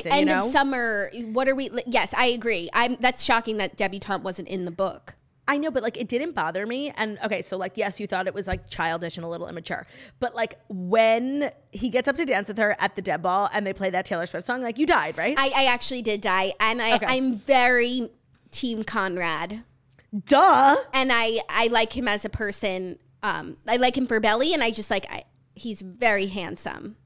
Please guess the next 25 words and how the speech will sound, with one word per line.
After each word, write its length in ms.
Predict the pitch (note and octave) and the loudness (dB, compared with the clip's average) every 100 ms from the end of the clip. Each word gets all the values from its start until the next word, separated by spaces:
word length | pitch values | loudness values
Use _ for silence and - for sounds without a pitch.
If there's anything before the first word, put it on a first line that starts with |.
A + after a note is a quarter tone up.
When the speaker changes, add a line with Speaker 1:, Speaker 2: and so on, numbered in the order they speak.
| _ _ - | _ _ -4
Speaker 1:
And 220 | C4+ B3+ A3+ F3+ G3 | -2 -2 -6 -8 0
you 60 | |
don't 180 | D4+ D4 | 4 4
know 120 | B3 | 4
what 140 | A3 F#3+ | 0 0
happens, 440 | F3 F3+ G#2+ E2+ | -2 -4 -10 -10
right? 340 | E3 B2 A#3+ - F3 _ _ _ _ _ _ | -10 -6 -6 -8 -18 _ _ _ _ _ _
Speaker 2:
No, 380 | F3+ F#3 C4 | -12 -4 -2
I 160 | F3+ F3 | 0 -2
just 200 | F3+ F#3 | -6 -4
watched 240 | G3 F#3+ | -4 -4
the 140 | G3+ F#3+ _ _ _ _ _ _ _ - | -8 -10 _ _ _ _ _ _ _ -8
first 420 | G3 - - - | -8 -6 -10 -10
se-, 200 | B3 C#4 | -8 -8
season. 480 | - C4+ C4+ - G3 - _ _ _ _ | -8 -10 -10 -10 -14 -18 _ _ _ _
Speaker 1:
So 180 | - | -4
this 180 | B3 C4 | -2 -2
is, 120 | C#4+ | -6
the 180 | G3+ A3+ | -4 -4
first 260 | A#3 C#4+ - | 0 -2 -2
season 240 | C4 A#3 | -6 -4
is 80 | G#3+ | -4
the 60 | G3 | -4
first 220 | F3+ - | -6 -4
book. 260 | - - | -10 -10